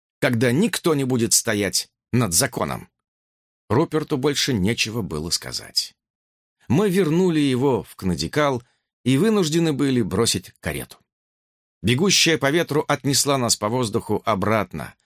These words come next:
к моему дому, в ливень. Хотя еще не было поздно, все, кроме Пенни, отправились спать. Пенни помогла состряпать на скорую руку нехитрый ужин.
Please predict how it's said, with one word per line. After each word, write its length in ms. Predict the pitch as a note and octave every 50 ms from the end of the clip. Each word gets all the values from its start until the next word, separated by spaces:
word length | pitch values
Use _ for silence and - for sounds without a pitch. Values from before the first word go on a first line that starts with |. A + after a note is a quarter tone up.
| _ _ _ _
к 80 | _ -
моему 320 | G#2+ G#2 A2+ B2 C#3+ C3+
дому, 520 | A#2 A2 B2+ B2+ A#2+ G2+ F2 D2 B1 - _ _ _ _ _ _
в 160 | - - E2
ливень. 600 | E2+ F2 F#2 B2+ D3 C3 A2+ - - - - - _ _ _ _ _ _ _ _ _ _ _ _ _ _ _ _
Хотя 220 | G#2 A2 - C#3
еще 280 | C#3+ B2+ A2 - B2+ B2+
не 140 | C#3 C#3+
было 220 | C#3 A#2+ A#2+ A#2 G#2+
поздно, 560 | F#2 - C3+ C#3 C3 G#2 G2 G2 E2+ C#2+ - - _ _ _ _ _ _ -
все, 320 | - - - F#3 F#3 D3+
кроме 320 | - - B2+ B2+ A2+ G2+
Пенни, 540 | F#2 - C#3+ D3 D3 C#3+ C#3 C3+ C3+ B2+ A#2+ - _ _ _ _ _ _ _ _
отправились 640 | - - F3+ - - B2 A#2+ G#2 F#2 E2+ D#2 C#2+ -
спать. 420 | - - - - - - - - _ _ _ _ _ _ _ _ _ _ _ _ _
Пенни 420 | - C#3 D#3+ E3 E3 D#3 D#3 D#3
помогла 460 | C#3 - C3+ C3+ C3+ B2+ B2 C3 C3+ A#2
состряпать 640 | - A2 G#2+ - - - B2 C3+ A#2+ - A2 -
на 100 | G#2+ A2
скорую 400 | G#2 - - A2 G2+ D#2+ C#2+ C2+
руку 380 | D2+ G#2 D#3 D3 - E3 D#3+ - _ _ _ _ _
нехитрый 580 | - A#3 A3+ F#3 - E3 D3+ - B2+ C3+ C#3 - -
ужин. 400 | C#2+ - - - G2 - -